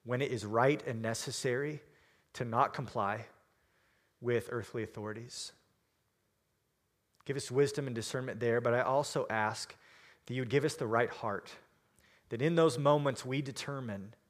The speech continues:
that we must say no to man in order to say yes to God. I pray that you'd help us to do so with a spirit of humility and submission to Christ, and that that would flavor everything we do, every conversation we have,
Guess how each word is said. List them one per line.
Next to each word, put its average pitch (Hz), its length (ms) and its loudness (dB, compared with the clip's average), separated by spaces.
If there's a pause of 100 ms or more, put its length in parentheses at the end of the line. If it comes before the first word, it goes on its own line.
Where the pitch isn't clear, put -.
(1160)
that 123 120 -4
we 147 100 2
must 151 260 4
say 131 260 2
no 131 280 6
to 143 140 -4
man 123 420 0
in 123 80 -8
order 165 300 6
to 143 60 0
say 135 200 0
yes 120 300 -2
to 120 100 -10
God. 98 380 -4 (1700)
I - 40 -16
pray 139 200 0
that 135 60 0
you'd 131 120 0
help 143 240 4
us 131 120 -2
to - 80 -8
do 131 220 -4
so 120 240 0
with 117 180 -2
a 117 40 -8
spirit 127 420 -4
of 113 60 -8
humility 123 580 -4
and 120 100 -6
submission 120 500 -6
to 104 60 -10
Christ, - 640 -8 (840)
and 113 100 -8
that 113 140 -6
that 147 200 6
would 131 140 -4
flavor 135 800 -2
everything 117 540 -6
we 107 100 -8
do, 104 320 -6
every 135 280 -2
conversation 131 880 -4
we 101 120 -8
have, 98 320 -6